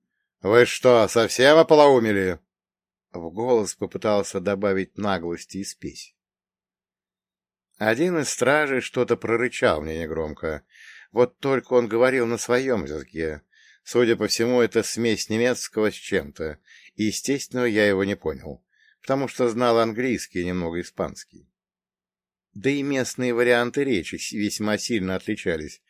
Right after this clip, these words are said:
от своих прототипов из двадцать первого века. «Ты по-человечьи молви!» — нагло усмехнулся я.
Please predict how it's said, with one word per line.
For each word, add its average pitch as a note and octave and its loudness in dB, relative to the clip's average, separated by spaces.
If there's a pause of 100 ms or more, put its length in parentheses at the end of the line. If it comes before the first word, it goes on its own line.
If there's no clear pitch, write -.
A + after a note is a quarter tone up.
(200)
от F#2+ -4
своих G#2 0
прототипов G2 -4
из G2 -2
двадцать F2 -2
первого E2+ -4
века. - -12 (1500)
«Ты B2 8
по-человечьи B2+ 6
молви!» — G#2 2 (580)
нагло F2+ -2
усмехнулся E2 -10
я. C#2+ -14